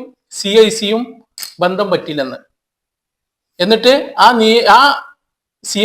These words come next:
ഐ സി എവിടെ പഠിപ്പിക്കണം? സമസ്തയുടെ സ്ഥാപനങ്ങൾ പഠിപ്പിക്കണം. ഇതെന്തൊരു വൈരുദ്ധ്യം നിറഞ്ഞ കാര്യം അദ്ദേഹം പറയുന്നത്. ഇപ്പൊ അദ്ദേഹത്തെ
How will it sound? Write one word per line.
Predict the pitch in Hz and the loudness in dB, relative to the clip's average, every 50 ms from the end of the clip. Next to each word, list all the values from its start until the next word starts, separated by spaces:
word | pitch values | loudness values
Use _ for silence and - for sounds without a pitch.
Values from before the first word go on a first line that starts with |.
| 220 | 4
ഐ | 220 214 220 | 4 4 0
സി | 233 233 226 | 0 2 2
എവിടെ | 202 202 220 202 | 2 2 2 0
പഠിപ്പിക്കണം? | 208 185 175 - 185 - 185 180 185 - _ _ _ _ _ _ _ _ _ _ - - | 0 -2 -2 -10 -10 -6 -6 -6 -6 -8 _ _ _ _ _ _ _ _ _ _ -4 -4
സമസ്തയുടെ | 185 175 185 - - 202 190 190 - | -2 0 0 -2 -2 -2 -4 -4 0
സ്ഥാപനങ്ങൾ | - 170 165 160 170 175 170 165 160 151 | 2 2 2 2 0 -6 -6 -6 -6 -6
പഠിപ്പിക്കണം. | 156 143 - - 131 135 127 - _ _ _ _ 143 | -8 -10 -10 -20 -18 -14 -16 -16 _ _ _ _ -8
ഇതെന്തൊരു | 220 226 202 233 226 226 220 233 233 220 220 - - - - - _ - 220 226 | -6 -4 -4 -4 -6 2 6 6 6 6 4 0 -6 -16 -18 -14 _ 2 4 4
വൈരുദ്ധ്യം | 214 214 196 202 208 170 214 208 208 | 4 4 4 2 2 0 0 0 0
നിറഞ്ഞ | 202 202 208 202 202 | 0 0 0 2 2
കാര്യം | 202 196 202 196 | 2 2 2 -2
അദ്ദേഹം | 196 208 - 214 202 202 | -4 -6 -18 -8 -6 -6
പറയുന്നത്. | 190 190 196 190 185 190 202 220 _ _ _ _ _ _ _ _ _ _ _ _ _ _ _ _ - | -6 -6 -6 -12 -14 -14 -14 -20 _ _ _ _ _ _ _ _ _ _ _ _ _ _ _ _ -2
ഇപ്പൊ | 180 226 214 | 2 2 2
അദ്ദേഹത്തെ | 202 226 233 247 233 262 | 4 4 2 2 2 2